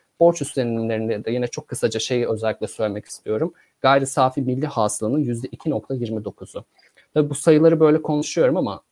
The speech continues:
şimdiye kadar bu gayri safi milli hasılanın bahsini, e, ettiğim iki yer oldu. Birisi hazine geri ödeme garantileri, diğeri de borç üstlenimleri ve bunların ikisinin karşılaştırılması bence çok önemli. Son sözüm de bu konuda o olsun.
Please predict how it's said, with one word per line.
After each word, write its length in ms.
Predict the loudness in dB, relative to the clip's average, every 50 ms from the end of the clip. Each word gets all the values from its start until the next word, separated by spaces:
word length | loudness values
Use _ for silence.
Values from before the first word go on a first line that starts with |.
| _ _
şimdiye 320 | -8 -2 0 0 0 0 0
kadar 360 | -2 0 0 0 0 2 0
bu 120 | -2 0
gayri 220 | 2 2 2 2 0
safi 300 | 2 0 0 2 0 0
milli 200 | 0 0 0 0
hasılanın 460 | 0 0 -2 -2 -2 -2 -2 0 0
bahsini, 380 | 0 0 -2 -2 -4 -4 -2
e, 400 | -4 -4 -4 -4 -4 -4 -4 -4 -6 -8 -12 -14 -18 -20 _ _ _ -6
ettiğim 460 | -6 -6 _ -6 -4 -4 -4 -4 _ _ _ _ _ -6
iki 220 | -6 -6 0 2
yer 200 | 4 4 4 4
oldu. 440 | 2 0 0 -2 -2 -2 -6 -6 -6 _ _ _ _ _ 0
Birisi 280 | 2 2 2 0 0
hazine 180 | -2 0 0 -2
geri 220 | 0 0 2 2
ödeme 260 | 2 0 2 0 -2 0
garantileri, 520 | 0 0 -2 -2 -4 0 0 0 0 2
diğeri 180 | 0 -2 0 0
de 120 | 0 2
borç 240 | 0 0 0 -2 -8
üstlenimleri 520 | -12 -8 -6 -6 -6 -4 -6 -4 -2 -2
ve 140 | -4 -2 0
bunların 220 | 0 0 2 0
ikisinin 260 | 0 -2 -4 -8 -8 -4
karşılaştırılması 840 | -2 -2 -2 -2 -2 -4 -4 -4 -4 -6 -4 -4 -4 -4 -4 -6
bence 200 | -6 -6 -6 -8
çok 220 | -6 -6 -4 -4
önemli. 300 | -4 -4 -4 -6 -8 -10
Son 180 | -8 -6 -6 -6
sözüm 340 | -4 -4 -6 -4 -4 -4 -4
de 80 | -6
bu 60 | -8 -8
konuda 280 | -8 -6 -6 -4 0
o 100 | 2 4
olsun. 440 | 4 4 2 -2 -8 -10 -12 -12